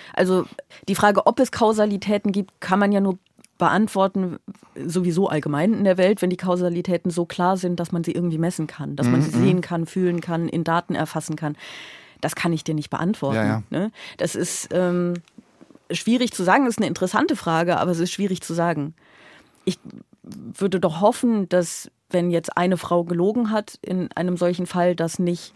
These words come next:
Speaker 1: andere Gerichte insofern beeinflusst, dass man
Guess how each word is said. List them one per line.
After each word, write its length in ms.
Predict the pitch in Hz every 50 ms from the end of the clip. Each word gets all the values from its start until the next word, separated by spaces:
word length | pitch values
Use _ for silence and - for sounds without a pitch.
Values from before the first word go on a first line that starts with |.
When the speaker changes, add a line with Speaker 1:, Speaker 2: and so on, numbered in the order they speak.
| _ - - _ -
Speaker 1:
andere 360 | - 180 190 185 175 180 175
Gerichte 500 | - 180 - 196 185 - - 185 170 175 190 190 _ - - - - _ - - - - - - - - - - - 165 165 160 151 -
insofern 760 | - 170 190 180 156 160 170 185 180 - - 185 170 175 180
beeinflusst, 680 | 175 160 - 165 175 175 170 - - 175 165 - - -
dass 240 | 160 160 - -
man 480 | 175 165 165 160 156 160 160 151 151